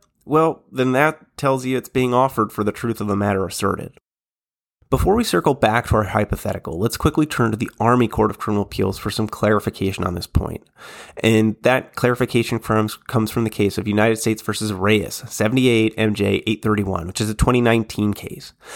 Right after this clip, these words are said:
So the Army Court, it's looking at whether out-of-court statements can be evidence of motive or intent, or at least that's part of their analysis there. And in other words, the statements at issue that we're talking about, they were offered to show motive, just motive,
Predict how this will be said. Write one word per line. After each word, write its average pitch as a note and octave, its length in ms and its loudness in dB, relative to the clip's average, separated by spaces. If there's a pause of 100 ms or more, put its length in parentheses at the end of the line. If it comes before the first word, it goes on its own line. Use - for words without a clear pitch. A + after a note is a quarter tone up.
(160)
So - 100 0
the B2+ 140 6
Army D#3 200 4
Court, B2+ 420 2 (180)
it's G#2 360 2
looking A#2+ 380 2
at A2 80 0
whether G#2 480 2
out-of-court A2+ 420 0
statements G#2 360 -2
can A#2+ 160 0
be - 180 -2
evidence G2+ 320 0
of A#2 140 2
motive F#2+ 500 0
or A2 140 4
intent, - 580 -2
or F#2+ 140 -2
at G2 60 0
least G2+ 140 -4
that's G2+ 160 -2
part G#2+ 320 2
of - 220 -4
their G2+ 160 2
analysis F#2+ 560 -2
there. C#3 320 2 (640)
And C#3 400 2
in D3 100 4
other D#3 140 4
words, A#2+ 340 2
the - 160 -2 (240)
statements A#2+ 600 0
at G2 100 2
issue F#2 240 -4
that - 160 -6
we're F#2 60 -8
talking G2 280 -6
about, G2 200 -6
they A2+ 80 2
were A2+ 200 2
offered A2 280 0
to A2 80 -4
show G#2+ 480 0 (180)
motive, G#2+ 580 0
just B3 300 -2
motive, A3 500 0